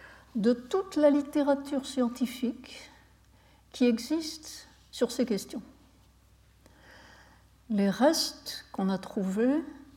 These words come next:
les différents types d'analyses qu'on a pu faire sur ces restes, les conclusions auxquelles on a abouti.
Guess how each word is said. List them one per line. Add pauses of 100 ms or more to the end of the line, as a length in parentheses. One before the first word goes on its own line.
(600)
les
différents
types
d'analyses
qu'on
a
pu
faire
sur
ces
restes,
les
conclusions
auxquelles
on
a
abouti.